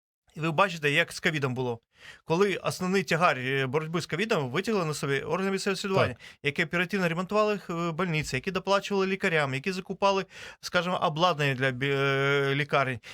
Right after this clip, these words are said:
Speaker 1: які, е, ск-, захисні костюми, маски і все інше, які, е, дуже оперативно спрацювали.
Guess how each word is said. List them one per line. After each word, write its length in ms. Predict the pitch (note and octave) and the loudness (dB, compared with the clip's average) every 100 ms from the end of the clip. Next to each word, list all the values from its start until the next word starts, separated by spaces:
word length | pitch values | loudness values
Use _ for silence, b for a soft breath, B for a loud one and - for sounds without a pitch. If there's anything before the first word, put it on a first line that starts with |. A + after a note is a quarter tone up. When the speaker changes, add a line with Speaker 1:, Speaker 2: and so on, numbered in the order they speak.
| B | B
Speaker 1:
які, 420 | C3+ C#3+ G3+ G3 F#3+ | -2 -2 0 2 4
е, 140 | F#3 F3+ F3 E3+ E3 E3 D3+ | 4 2 2 2 2 0 -2
ск-, 320 | - D#3 C#3+ | -4 -2 0
захисні 380 | D3+ G3 - G#3+ | -2 -4 -2 -2
костюми, 480 | G#3 - G3+ D3+ | -2 -2 0 0
маски 420 | C3 D#3+ F3+ - D3 | 0 2 2 0 -6
і 40 | |
все 160 | - G3+ | -2 0
інше, 320 | F#3 - D3 | 0 0 0
які, 220 | D3 E3 | 0 0
е, 240 | B3 - D#3 | 0 0 -4
дуже 260 | C#3+ G3+ G3 | -2 0 0
оперативно 420 | G3 F#3 G#3+ F3+ | -2 -4 -2 -2
спрацювали. 520 | - F3 F#3+ D4 F4+ | -2 -8 -2 0 0